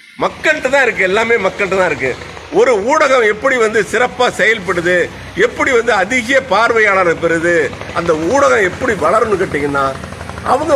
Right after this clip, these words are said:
மக்கள்லாம் சிந்திக்க தெரிஞ்சிருக்கும். சிந்திக்க தெரிஞ்ச மக்கள் மட்டும் இருந்தா போதும். படித்தவர்கள், நன்கு சிந்திக்க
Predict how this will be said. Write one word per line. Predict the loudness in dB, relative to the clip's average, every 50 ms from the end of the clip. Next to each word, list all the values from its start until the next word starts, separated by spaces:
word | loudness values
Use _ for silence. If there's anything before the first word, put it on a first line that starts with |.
| 0 0 -2
மக்கள்லாம் | -2 0 0 0 2 2 2 2 0 -4
சிந்திக்க | -4 -2 -2 -2 0 0
தெரிஞ்சிருக்கும். | 0 0 0 2 0 0 0 2 0 0 -2 -4 -6 -12 -14 -14 -10 -6 -4
சிந்திக்க | -2 0 0 0 0 0 0
தெரிஞ்ச | 0 2 2 2 2 2 0
மக்கள் | 0 0 -2 0 0 0 2
மட்டும் | 0 0 0 0 0
இருந்தா | 2 0 0 0 0
போதும். | 0 0 0 0 0 0
படித்தவர்கள், | 0 0 0 0 0 2 2 2 2 2 0 0 0
நன்கு | 0 -2 -2 -2 -2 -4 -4
சிந்திக்க | -4 -4 -6 -6 -6 -2 -2